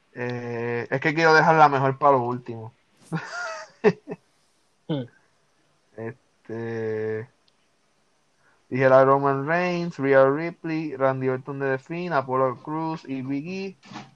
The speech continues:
Speaker 1: Kevin Owens contra Sami Zayn. Ajá, ya dije la noche dos completa. La noche uno.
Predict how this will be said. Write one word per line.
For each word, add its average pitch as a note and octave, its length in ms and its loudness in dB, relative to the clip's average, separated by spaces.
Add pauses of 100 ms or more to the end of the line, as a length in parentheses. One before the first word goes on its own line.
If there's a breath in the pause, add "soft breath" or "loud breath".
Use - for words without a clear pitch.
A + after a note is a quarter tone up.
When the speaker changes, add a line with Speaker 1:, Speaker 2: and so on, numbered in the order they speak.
(140)
Speaker 1:
Kevin C3+ 340 -2
Owens D3+ 320 -6
contra C#3+ 360 -8
Sami C#3+ 280 -10
Zayn. F3 760 -8 (880 soft breath)
Ajá, C3 500 -6 (200)
ya B2 180 2
dije D#3 140 2
la D3+ 180 6
noche C#3 240 2
dos D#3 160 0
completa. B2 640 -4 (920)
La A#2+ 160 -6
noche D#3 440 -2
uno. C3+ 600 -4